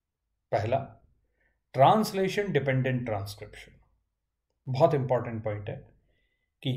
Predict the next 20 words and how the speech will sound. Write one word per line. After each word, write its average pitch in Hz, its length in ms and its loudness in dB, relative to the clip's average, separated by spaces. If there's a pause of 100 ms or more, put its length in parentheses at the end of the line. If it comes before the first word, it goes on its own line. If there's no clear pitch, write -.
usually 185 380 2
हम 170 180 2
जानते 127 380 2
हैं 156 160 0
एक्सप्रेशन 139 520 -4
में 156 180 0
ट्रांसक्रिप्शन 127 640 -4
पहले 127 320 -2
होने 127 260 2
वाला 131 240 2
इवेंट 127 420 -2
और 208 140 -2
ट्रांसलेशन 131 760 -4
बाद 110 220 0
में 113 120 -6
होने 107 200 -8
वाला 107 240 -8
इवेंट 104 400 -8
होता 107 340 -8
है 131 260 -14